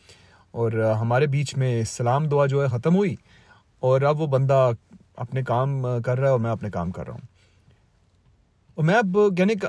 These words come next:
میرا کہنے کا مقصد یہ ہے کہ جب آپ سچے دل سے اللہ تعالیٰ سے دعا مانگتے ہیں کہ اللہ تعالیٰ آپ کے لیے آسانی پیدا کرے، تو وہ سب سے پہلے تو آپ کے ارد گرد جو بندے ہیں نا،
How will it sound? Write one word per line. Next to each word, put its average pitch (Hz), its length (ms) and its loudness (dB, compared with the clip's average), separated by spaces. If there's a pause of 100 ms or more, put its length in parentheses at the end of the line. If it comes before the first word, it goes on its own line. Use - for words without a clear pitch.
میرا 160 220 2
کہنے 202 200 0
کا 196 80 0
مقصد 147 400 -2
یہ 139 160 2
ہے 147 140 2
کہ 170 200 0
جب 147 280 2 (180)
آپ 131 300 2 (540)
سچے 160 300 -2
دل 208 180 2
سے 143 180 0
اللہ 135 140 2
تعالیٰ 147 200 0
سے 139 100 -6
دعا 123 200 0
مانگتے 135 400 -2
ہیں 110 60 -4 (520)
کہ - 80 -8
اللہ 139 80 0
تعالیٰ 139 340 0 (140)
آپ 120 240 -2
کے - 80 -6
لیے 139 120 0
آسانی 139 300 0
پیدا 131 220 0
کرے، 127 240 0 (340)
تو 165 80 -2
وہ 175 280 2
سب 180 260 -2
سے 208 120 0
پہلے 147 300 2
تو 151 240 0 (480)
آپ 156 260 0
کے 175 100 0
ارد 151 380 0
گرد 165 120 2
جو 139 120 0
بندے 127 280 2
ہیں 151 80 0
نا، 98 120 -4